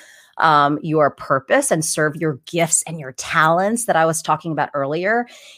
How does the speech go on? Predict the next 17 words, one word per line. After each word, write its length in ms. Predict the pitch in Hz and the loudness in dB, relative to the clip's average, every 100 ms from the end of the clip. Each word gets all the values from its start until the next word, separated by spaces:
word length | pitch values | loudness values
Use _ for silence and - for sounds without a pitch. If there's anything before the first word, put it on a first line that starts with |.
| - | -4
And, 380 | 170 160 165 160 | 0 2 2 0
um, 280 | - 160 151 | 2 2 2
and 160 | 160 160 | -2 -4
again, 300 | 170 214 175 | 2 2 4
like, 180 | 147 147 | 2 0
if 100 | 185 | -2
we 80 | 233 | 0
can 100 | 302 | 0
just 160 | 285 202 | 0 2
match 420 | 190 156 185 - | 4 4 2 4
up, 280 | 160 196 - | 4 4 0
like, 120 | 165 | -2
what 320 | 165 156 214 | -2 -2 0
we're 140 | 208 208 | 2 2
the 120 | 190 | 2
most 320 | 165 160 - | 0 -2 -6
genius 520 | - 160 156 180 202 | -8 -6 -2 -2 -2